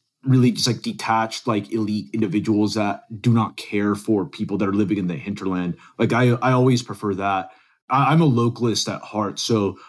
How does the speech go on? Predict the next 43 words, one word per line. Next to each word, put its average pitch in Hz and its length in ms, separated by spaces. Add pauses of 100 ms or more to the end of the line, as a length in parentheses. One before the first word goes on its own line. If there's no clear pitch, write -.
I 120 100
have 120 160
a 113 40
bias 107 540
towards 104 640 (320)
local 107 320
politics, 104 640
even 113 300
with, 107 260
like, 104 220
all 107 180
its, 101 160
like, 98 200
blemishes, 98 600
like, 87 180
warts 98 240
and 90 100
blemishes 95 500 (320)
that 98 360 (160)
over, 101 640 (260)
like, 95 220
D 107 160
C 101 340
style 101 480
type - 280
politics. 107 460
Now, 135 440 (800)
one 160 200
thing 202 320 (240)
I 151 100
think 143 300
that 135 380 (460)
got 147 180
me 135 100
thinking 131 380
when 127 160
you 120 80
guys 120 260
were 113 400
talking 123 380
about, 113 220
like, 110 200
the, 101 500